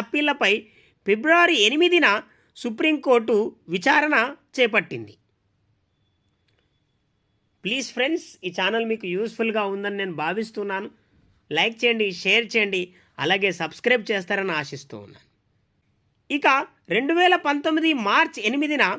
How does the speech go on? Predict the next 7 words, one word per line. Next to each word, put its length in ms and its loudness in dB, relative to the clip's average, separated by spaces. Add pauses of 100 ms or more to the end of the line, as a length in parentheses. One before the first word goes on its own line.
(680)
అయోధ్య 540 2
కేసు 320 -2
మధ్యవర్తిత్వానికి 1040 0 (480)
సుప్రీంకోర్టు 880 0 (120)
ప్యానెల్ను 440 2 (120)
ఏర్పాటు 360 -2
చేసింది. 480 -4